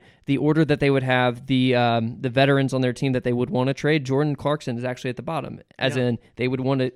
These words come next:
Speaker 1: have him as the guy that
Speaker 2: Yeah.
Speaker 1: they do retain, and it's really interesting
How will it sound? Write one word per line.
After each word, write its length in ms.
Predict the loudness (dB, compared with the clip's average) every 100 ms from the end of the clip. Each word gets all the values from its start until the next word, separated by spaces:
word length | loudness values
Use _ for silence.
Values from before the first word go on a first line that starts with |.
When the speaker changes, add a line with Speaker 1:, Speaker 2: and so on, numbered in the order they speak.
| -10
Speaker 1:
have 260 | 0 0 2
him 220 | 2 2
as 100 | 0
the 80 | -2
guy 180 | 0
that 120 | 0 -2
Speaker 2:
Yeah. 40 |
Speaker 1:
they 140 | -2
do 240 | 0 -2 0
retain, 640 | -2 -2 -2 0 0 -2 -8 -20 -4
and 360 | 2 6 6 4
it's 200 | 0 -4 -4
really 400 | 4 6 8 6
interesting 540 | 2 -4 -4 -4 -4